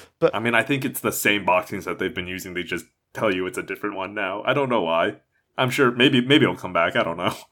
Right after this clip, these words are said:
Speaker 2: But, uh, Archie called her over here so they can talk about their relationship and figure this out, basically.
Speaker 1: Yeah.
Speaker 2: Or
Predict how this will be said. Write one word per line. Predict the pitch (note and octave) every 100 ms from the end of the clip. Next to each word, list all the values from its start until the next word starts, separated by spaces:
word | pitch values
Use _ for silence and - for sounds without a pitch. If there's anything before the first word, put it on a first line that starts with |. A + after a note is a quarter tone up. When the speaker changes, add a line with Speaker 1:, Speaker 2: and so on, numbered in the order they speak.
| _ _ _ _ _ _ _ _ _ _ _ -
Speaker 2:
But, | G2+
uh, | G#2+ G2 F#2 F2 - _ _ -
Archie | D3 D3
called | C3 A#2+
her | A2+
over | G#2+
here | G#2 G#2
so | F#2+
they | G2 F#2+
can | F2+
talk | G2 F#2
about | F2 F2 F2 D#2 -
their | F2+ F2
relationship | F2 E2+ E2+ E2+ - D#2+ D#2+
and | D#2
figure | E2 E2+
this | D2+ D2+
out, | E2 E2 E2 - _ -
basically. | E2 E2 E2+ E2+ E2 _ _ _ _ _ _ _
Speaker 1:
Yeah. | G3+ D#3 D3+ D3 - _ _ _ _ _ _ _ -
Speaker 2:
Or | A2 G2